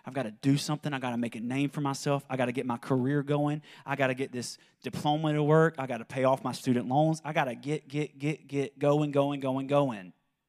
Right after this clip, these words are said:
I gotta do it. And then we look at people, especially younger people, who are staying rooted at home,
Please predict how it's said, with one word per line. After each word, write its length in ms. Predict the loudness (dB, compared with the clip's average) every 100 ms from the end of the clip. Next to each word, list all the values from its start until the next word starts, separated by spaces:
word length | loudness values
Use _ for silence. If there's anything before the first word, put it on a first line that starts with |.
| _ _ _ _ _
I 60 | -2
gotta 140 | 0
do 340 | 0 6 8 8
it. 160 | 4 -6 _ _ _ _ _ _ _ _ _ _ _ _ _ _ _ _ _
And 140 | 0
then 80 | 4
we 80 | 6
look 200 | 4 4
at 140 | 2
people, 540 | 2 2 2 0 -2 -8 _ _
especially 380 | -12 -8 -6 -2
younger 180 | -2 -2
people, 340 | -4 -4 -6 -10 _ _ _ _ _ _ _ _ _ _ 4
who 140 | 6
are 80 | 6
staying 480 | 2 -2 -2 0 -2
rooted 480 | 0 2 2 0
at 80 | -4
home, 420 | -6 -6 -6 -8